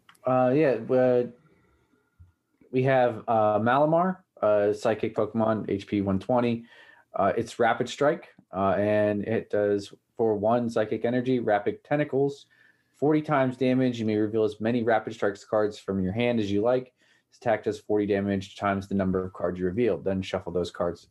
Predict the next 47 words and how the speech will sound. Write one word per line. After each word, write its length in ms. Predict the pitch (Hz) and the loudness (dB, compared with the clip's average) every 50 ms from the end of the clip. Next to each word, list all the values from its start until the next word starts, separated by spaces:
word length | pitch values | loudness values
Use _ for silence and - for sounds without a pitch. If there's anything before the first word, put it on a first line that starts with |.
| _ _ - | _ _ -6
into 200 | 98 92 90 90 | -4 -4 -2 -2
your 140 | 87 87 | -2 -2
deck. 280 | 85 98 85 - - _ _ _ _ _ _ _ _ _ _ _ _ _ _ - | -2 -2 -2 -4 -4 _ _ _ _ _ _ _ _ _ _ _ _ _ _ -6
Uh, 340 | 78 82 85 76 73 78 95 - _ _ _ _ _ _ _ _ _ _ _ _ _ _ _ - | -4 -2 -2 -2 -2 -4 -6 -10 _ _ _ _ _ _ _ _ _ _ _ _ _ _ _ -10
cool 280 | - - 151 156 156 | -4 0 2 2 2
attack. 540 | 156 151 - 160 156 165 165 165 - - - _ _ _ _ _ _ _ _ _ _ _ _ _ _ _ _ _ - | 2 2 0 2 2 2 0 -2 -6 -18 -20 _ _ _ _ _ _ _ _ _ _ _ _ _ _ _ _ _ -4
I 120 | - 123 127 | 0 2 2
don't 160 | 131 135 131 | 2 2 2
know 120 | 131 127 | 2 0
how 600 | 117 110 113 113 120 120 120 120 120 120 120 - - - - - _ - | 0 0 0 2 4 4 4 4 2 0 -2 -4 -8 -16 -20 -20 _ -2
well 200 | - 117 117 117 | 0 2 2 4
it 80 | 117 113 | 4 2
is, 200 | 113 113 110 107 | 2 0 0 -2
is 80 | 104 104 | -6 -4
gonna 220 | - 113 107 104 | -4 -4 -4 -2
be 180 | 98 104 104 101 | -4 -2 0 0
to 80 | 101 | 0
get 160 | 98 101 98 | 0 -2 0
that 200 | - 98 92 - | 0 0 0 0
many 200 | 98 101 101 98 | -2 -2 0 0
Rapid 260 | 98 98 95 92 92 - | 0 0 0 -2 -6 -10
Strikes 380 | - - 98 92 87 - - - | -4 -2 -2 -2 -2 -6 -10 -12
to 80 | - | -10
do 460 | 92 90 98 95 92 90 87 85 - - | -6 -2 0 0 0 0 0 -2 -2 -4
a 60 | 85 | -4
lot 240 | 87 90 92 90 90 | -2 0 0 0 -2
of 80 | 90 82 | -2 -2
damage 380 | 98 101 104 104 104 98 - - | -2 -2 -2 -2 -4 -6 -6 -6
this 200 | 110 98 - - | -8 -6 -4 -2
way. 340 | 107 104 104 101 98 98 _ _ _ _ _ _ _ _ _ _ _ _ - | 0 0 0 0 -2 -6 _ _ _ _ _ _ _ _ _ _ _ _ -4
There's 340 | - 101 98 101 104 101 - | -2 0 2 0 0 -2 -6
a 60 | 82 | -6
lot 180 | 92 98 98 95 | -2 0 0 -2
of 80 | 98 92 | 0 -2
different 240 | 98 - - 98 | -4 -6 -6 -6
Pokemon 420 | - 110 - - 98 98 95 98 95 | -6 -6 -6 -4 -4 -2 -2 -2 -2
that 180 | 82 - _ - | -4 -8 _ -4
do 520 | - 104 101 101 98 98 95 95 98 98 _ _ _ _ _ _ _ _ _ _ _ _ _ _ _ _ _ | -2 0 0 2 2 0 0 -2 -4 -6 _ _ _ _ _ _ _ _ _ _ _ _ _ _ _ _ _
similar 500 | - - - 123 113 110 110 110 110 107 | -16 -8 -4 -2 0 0 2 2 2 0
type 220 | 101 - 113 104 101 | 0 0 -4 -2 -2
of 80 | 95 | -4
attacks 420 | 92 - 101 92 90 90 - - - | -4 -2 0 0 0 -2 -4 -8 -8
that 220 | - 85 65 - | -4 -4 -4 -2
I 80 | - - | -4 -6
think 280 | - - 95 92 92 - | -4 -4 -6 -4 -4 -4
are 160 | 69 - - - | -4 -4 -4 -4
easier. 560 | 98 98 95 - - 87 82 - - 95 - | -6 -6 -6 -4 -6 -4 -4 -4 -6 -8 -10